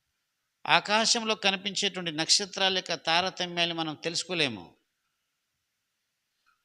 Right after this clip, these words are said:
ఆకాశంలో ఉన్నటువంటి కొత్త నక్షత్రం ఏంటి, పాత నక్షత్రం ఏంటి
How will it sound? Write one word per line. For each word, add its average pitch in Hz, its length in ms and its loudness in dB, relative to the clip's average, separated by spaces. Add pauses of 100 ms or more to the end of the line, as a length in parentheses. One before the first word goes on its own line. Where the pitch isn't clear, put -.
(120)
ఆకాశంలో 226 800 4
ఉన్నటువంటి 214 420 0
కొత్త 185 340 -4
నక్షత్రం 202 580 -2
ఏంటి, 190 200 0
పాత 175 360 -2
నక్షత్రం 180 580 -4
ఏంటి 175 400 -6